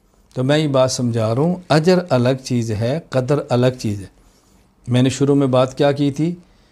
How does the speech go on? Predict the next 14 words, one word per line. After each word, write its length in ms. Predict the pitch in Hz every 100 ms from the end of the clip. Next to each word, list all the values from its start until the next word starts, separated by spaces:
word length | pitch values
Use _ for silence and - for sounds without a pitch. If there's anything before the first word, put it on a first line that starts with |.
| _ _
दीन 420 | 120 113 151 175 180
की 120 | 147
समझ, 600 | - 139 156 196 175 - _ -
ये 100 | 127
अल्लाह 320 | 139 123 127
की 120 | 123
बहुत 340 | 113 110 123 113
बड़ी 200 | 113 110
नेमत 300 | 104 98 101
है। 60 | - _ _ _ _ _ _ _ _ _
समझने 600 | - 156 175 208 220 214
की 120 | 190
कोशिश 400 | 180 143 - 123
करो 240 | - 113